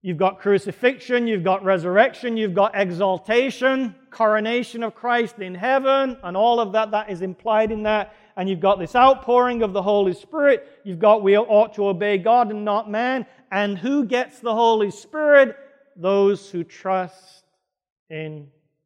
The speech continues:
Jesus. A lot of things to mark there. And notice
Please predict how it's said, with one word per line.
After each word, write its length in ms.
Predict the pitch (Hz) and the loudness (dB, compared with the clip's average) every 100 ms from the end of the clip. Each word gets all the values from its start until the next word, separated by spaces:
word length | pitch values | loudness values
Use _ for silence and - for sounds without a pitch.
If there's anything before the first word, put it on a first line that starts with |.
| _ _ _ _ _ _ | _ _ _ _ _ _
Jesus. 960 | 143 131 117 104 _ _ _ _ _ _ _ _ 285 _ _ _ _ _ _ _ _ _ _ _ _ | -20 -20 -20 -20 _ _ _ _ _ _ _ _ _ _ _ _ _ _ _ _ _ _ _ _ _
A 40 | 147 | -2
lot 180 | 185 214 | 0 0
of 100 | 214 | 0
things 280 | 214 202 | -6 -6
to 80 | 202 | -8
mark 300 | 185 185 190 | -4 -4 -2
there. 340 | 175 160 120 _ _ _ _ _ _ _ _ _ _ _ _ _ - | -4 -6 -8 _ _ _ _ _ _ _ _ _ _ _ _ _ -8
And 180 | 185 220 | -4 2
notice 840 | 330 359 262 226 220 - - - | 4 6 6 6 4 -2 -20 -20